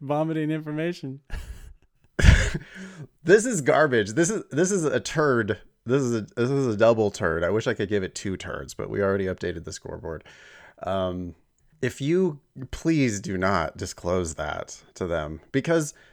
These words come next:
Speaker 2: then they'll immediately go, "Oh yeah, see, they had a one fifty, and then they had a one fifty, and then they had a one sixty, but see what they said here in this addendum,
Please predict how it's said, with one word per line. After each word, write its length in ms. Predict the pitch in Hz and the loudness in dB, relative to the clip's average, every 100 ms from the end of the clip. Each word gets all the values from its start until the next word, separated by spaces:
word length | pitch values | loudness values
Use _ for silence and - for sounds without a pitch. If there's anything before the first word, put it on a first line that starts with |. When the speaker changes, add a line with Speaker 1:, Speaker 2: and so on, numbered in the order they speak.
| - | 2
Speaker 2:
then 280 | 170 202 | 6 6
they'll 240 | 185 180 185 | 8 6 8
immediately 500 | 160 196 185 107 147 | 8 8 6 4 2
go, 420 | 160 175 120 127 - - _ - | 6 8 8 4 -2 -20 _ 4
"Oh 340 | 156 165 147 | 6 8 8
yeah, 520 | 127 143 147 117 92 92 _ _ _ _ _ _ _ | 8 6 8 8 6 0 _ _ _ _ _ _ _
see, 460 | - - 143 151 139 - - | -6 0 2 2 0 -6 0
they 120 | 117 | 4
had 200 | 131 127 | 6 6
a 40 | |
one 200 | 117 127 | 6 2
fifty, 580 | 123 127 127 - 135 131 | 0 0 0 0 0 2
and 100 | 120 | 2
then 100 | 117 | 2
they 100 | 117 | 2
had 140 | 120 120 | 4 4
a 40 | |
one 160 | 110 113 | 2 -2
fifty, 520 | 104 123 120 127 127 120 | 0 -2 0 -2 0 0
and 100 | 107 | 0
then 100 | 113 | 0
they 100 | 117 | 2
had 140 | 117 | 2
a 60 | 107 | 2
one 180 | 113 | 0
sixty, 680 | 110 117 117 - 131 131 123 - | -2 -4 -4 -4 -2 -2 -4 -6
but 260 | 90 98 85 | -2 -2 -2
see 160 | - | -2
what 140 | 113 110 | 0 2
they 100 | 110 | 0
said 260 | 123 110 | 2 2
here 300 | 104 113 113 | 2 0 2
in 120 | 113 101 | 2 0
this 160 | 101 | -2
addendum, 640 | 95 98 113 123 123 120 | 0 0 2 0 0 -2